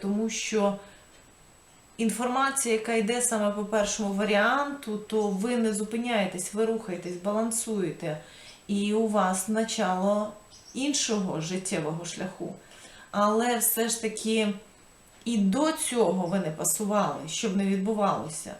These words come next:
Тому ви от-, отримаєте шанс на успіх фінансовий і на можливість відпочити, структурувати своє життя так, як бажаєте ви.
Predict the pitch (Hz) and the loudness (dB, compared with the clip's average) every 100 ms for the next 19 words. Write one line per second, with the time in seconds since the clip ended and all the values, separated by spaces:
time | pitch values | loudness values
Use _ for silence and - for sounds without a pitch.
0 | - - 254 277 302 220 185 175 170 - | -18 -6 -2 2 2 2 0 -2 -6 -12
1 | - 220 208 202 185 165 156 160 165 - | -4 -2 -2 -2 -2 -2 -4 -4 -6 -8
2 | - - - - - - - - - - | -12 -20 -20 -20 -20 -20 -20 -20 -20 -20
3 | - - - - - 214 196 - 214 240 | -20 -20 -18 -6 2 4 4 4 2 2
4 | 220 190 - 156 208 196 175 156 - 156 | 0 -2 -8 -6 0 2 2 -2 -4 -8
5 | 147 - - - - - - - - - | -10 -12 -20 -20 -20 -20 -20 -20 -20 -20
6 | - - 214 202 202 214 220 240 202 196 | -12 -2 4 6 6 2 0 0 0 -2
7 | 208 - 254 269 - 254 - 151 156 - | -4 -4 -6 -4 -2 -2 -4 -8 -10 -16
8 | - - - - - 247 - 262 277 277 | -20 -20 -20 -16 -6 -4 -2 -2 0 4
9 | 247 190 170 165 196 202 196 202 196 226 | 4 2 -2 -2 2 2 2 -2 -2 -2
10 | 214 - 277 349 349 208 185 185 190 226 | -2 0 2 2 0 -2 -2 0 0 0
11 | 247 254 247 208 | -2 -4 -6 -6